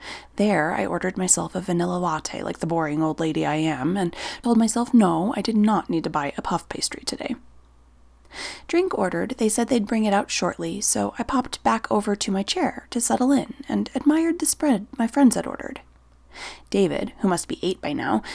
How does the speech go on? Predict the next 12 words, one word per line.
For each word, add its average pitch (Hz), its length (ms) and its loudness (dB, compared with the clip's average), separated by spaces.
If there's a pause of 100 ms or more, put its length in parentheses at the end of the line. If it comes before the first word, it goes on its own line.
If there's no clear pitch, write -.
(120)
sat - 200 0
enjoying 196 460 2
a 185 80 -2
huge 151 580 2
cinnamon 156 380 0
roll 151 320 -6 (220)
alongside 180 500 4
a 160 60 -4
big - 420 -6
cup - 200 -8
of 160 120 -10
cocoa, - 500 -6